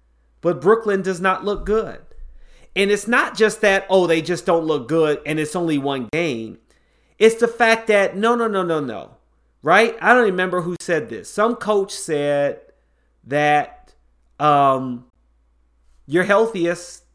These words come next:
for game one. And so in my mind, when you look at the Nets and also being an older team,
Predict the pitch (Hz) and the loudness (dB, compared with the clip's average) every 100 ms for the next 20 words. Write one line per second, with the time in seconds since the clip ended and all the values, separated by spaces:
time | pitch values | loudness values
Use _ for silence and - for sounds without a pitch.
0 | _ _ _ _ - 160 180 185 185 196 | _ _ _ _ -10 -4 -2 -2 -4 -6
1 | 208 - _ _ _ _ _ _ _ _ | -10 -18 _ _ _ _ _ _ _ _
2 | _ _ _ _ _ _ _ _ _ _ | _ _ _ _ _ _ _ _ _ _
3 | - 160 156 196 175 160 165 233 240 190 | -6 -6 0 2 2 2 2 2 2 0
4 | 180 170 165 160 185 190 220 220 - 185 | 0 0 -4 -4 -2 2 2 2 -2 -2
5 | 180 202 - 175 165 170 190 - 190 151 | 0 -2 -2 -4 0 0 0 -2 -4 -2
6 | 180 185 170 147 - 151 170 202 208 208 | -2 -2 -2 -4 -2 2 4 4 2 0
7 | 208 - 214 214 220 233 | 0 -4 -6 -4 -6 -10